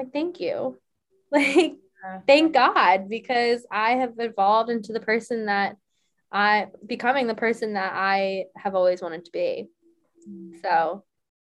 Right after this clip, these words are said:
Speaker 2: Yeah.
Speaker 1: yeah.
Speaker 2: Yeah, that's a, such a great perspective, you know, where it's, you've changed. Yeah, thanks, thanks for noticing. And,
Speaker 1: <laughs>
Speaker 2: uh, I love the transparency in you, because that just goes back to exactly who you are, that
Speaker 1: <laughs>
Speaker 2: authenticity and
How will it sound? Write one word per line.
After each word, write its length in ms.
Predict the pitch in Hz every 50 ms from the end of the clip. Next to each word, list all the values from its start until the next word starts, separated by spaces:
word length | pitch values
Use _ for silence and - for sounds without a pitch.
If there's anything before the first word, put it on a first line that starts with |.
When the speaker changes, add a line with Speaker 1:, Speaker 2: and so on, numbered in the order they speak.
| 330 330 320 330
Speaker 2:
Yeah. 360 | 320 294 311 294 220 - 73 -
Speaker 1:
yeah. 60 | - - - - - - _ _ - - - - - -
Speaker 2:
Yeah, 640 | - 214 214 220 226 226 226 226 220 214 208 196 190 208 _ _
that's 220 | 208 214 214 214
a, 80 | 277 269
such 240 | 254 254 240 240 -
a 40 | 247
great 200 | - 226 214 214
perspective, 640 | - 220 214 - - 196 185 190 190 - 185 180 185
you 120 | 190 190 185
know, 160 | 180 180 180
where 360 | 185 185 185 185 180 180 180
it's, 220 | 185 185 - - - - - - _ _
you've 220 | - 226 233 220 214
changed. 640 | - - 247 247 269 277 240 185 165 - - - -
Yeah, 340 | 233 285 349 349 285 208 247
thanks, 400 | - - 311 - 381 - - -
thanks 240 | - 320 - 277 -
for 120 | 370 381
noticing. 840 | 359 294 262 247 277 294 359 381 - - 269 240 220 214 208 208 220 -
And, 520 | 214 220 226 226 226 220 220 226 226 220 - _ _ _ _ _ _ -
Speaker 1:
<laughs> 360 | - _ _ _ _ _ -
Speaker 2:
uh, 400 | 233 226 226 226 220 214 208 - -
I 80 | 240 254
love 260 | 269 285 294 269 214
the 100 | 233 233
transparency 1000 | 226 - 196 175 180 - - - - - - - - - - - - - 98 -
in 120 | - 98
you, 140 | 98 - 107
because 260 | - - - 202 196
that 160 | - 214 214
just 240 | 214 285 254 214 208
goes 260 | 185 226 214 214 214
back 320 | 214 208 185 165 - - -
to 160 | - 226 175
exactly 840 | - 214 220 196 185 208 220 196 202 226 - - 220 220 247 269 247
who 160 | 254 294 240 226
you 160 | 226 214 -
are, 200 | - 208 208 190
that 180 | 190 185 - -
Speaker 1:
<laughs> 20 |
Speaker 2:
authenticity 920 | - 202 202 - 240 208 202 254 - 240 240 - - - 240 214 214 202 -
and 320 | - 202 214 202 208 214